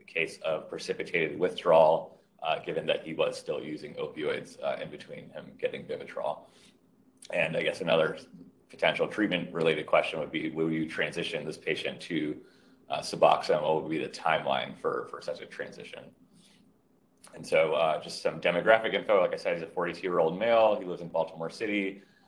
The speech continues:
Uh, he does live with his wife and two kids. Uh, they're four and fourteen years old. Uh, so he's very motivated to take care of his family. He had spent a lot of time incarcerated, and so,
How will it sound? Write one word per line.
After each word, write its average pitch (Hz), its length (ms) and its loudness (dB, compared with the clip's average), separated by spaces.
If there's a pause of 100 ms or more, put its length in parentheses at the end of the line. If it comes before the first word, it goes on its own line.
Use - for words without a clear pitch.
(300)
Uh, 80 460 2
he 82 400 -6
does 87 340 4
live 87 220 -4
with 85 160 -6
his 85 160 -8
wife 85 400 2
and 80 120 -14
two - 140 -14
kids. 101 720 -4 (400)
Uh, 82 140 -8
they're 80 180 -6 (160)
four 85 300 6
and - 100 -4 (100)
fourteen 78 340 -14
years 73 220 -16
old. 82 440 -2 (640)
Uh, 71 400 0
so - 180 2
he's 87 200 -4
very 95 180 6
motivated 87 400 2
to - 60 -18
take 85 100 -8
care 87 100 -2
of 82 60 -2
his 76 120 -8
family. 107 380 0
He 92 120 -4
had 80 100 -2
spent - 200 -2
a - 40 -4
lot 80 140 2
of 76 80 -8
time 80 260 -6
incarcerated, 92 840 0
and 82 200 -6
so, 78 380 0